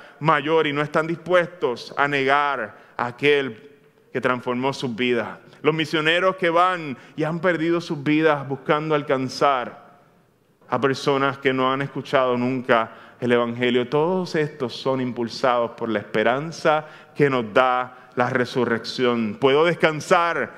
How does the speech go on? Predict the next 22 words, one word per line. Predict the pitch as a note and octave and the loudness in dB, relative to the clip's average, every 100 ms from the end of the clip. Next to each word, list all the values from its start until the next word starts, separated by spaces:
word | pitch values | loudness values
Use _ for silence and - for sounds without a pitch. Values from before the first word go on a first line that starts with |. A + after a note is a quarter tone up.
| - - | -20 -14
si | - C3 | -2 2
yo | C3+ | 2
he | |
creído | D#3 D#3 D#3 E3 F3+ F#3 F3+ - - | 4 2 2 2 2 0 -4 -20 -10
que | - C#3+ | -2 -2
Cristo | D#3+ F3 G3 G3 | 0 0 0 -2
resucitó, | F3+ F3+ E3+ E3 E3+ | 0 -2 -4 -6 -2
yo | F3 D#3+ | -2 -2
puedo | D#3+ E3 | -4 -4
descansar, | E3+ E3+ E3+ D#3+ D3 F#3+ E3 C3+ - _ _ _ _ _ _ | -4 -4 -6 -6 -4 -4 -4 -12 -20 _ _ _ _ _ _
porque | - A#2+ B2+ A#2 | -14 -6 -4 0
ya | C3 D3+ D#3 | 0 -2 -4
Dios | C#3 D3 D3+ D3+ | -6 -4 -6 -8
me | C3 C3 | -8 -4
ha | |
mostrado | C#3+ A#2+ - C#3+ D3 D3+ | -4 -8 -6 -2 0 0
el | C#3 | -4
capítulo | B2+ A#2+ C#3+ D3+ D#3 | -4 -4 -6 -8 -8
final | C#3 - B2+ B2+ C#3+ | -8 -6 -4 -2 -2
de | D3 | -2
la | C#3 | -4
historia, | C3 - D#3 D#3+ F3 | -4 -6 -4 0 0